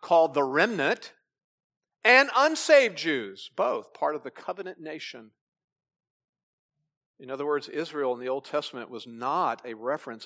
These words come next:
only to those in a saving relationship with the Lord. But in the New Testament, it's different. Church is never meant to be viewed that way.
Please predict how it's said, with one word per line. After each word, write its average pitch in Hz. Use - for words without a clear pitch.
only 135
to 113
those 123
in 113
a 104
saving 131
relationship 120
with 110
the 113
Lord. 123
But 123
in 113
the 107
New 117
Testament, 196
it's -
different. 107
Church 160
is 123
never 156
meant 107
to 120
be 110
viewed 98
that 92
way. 92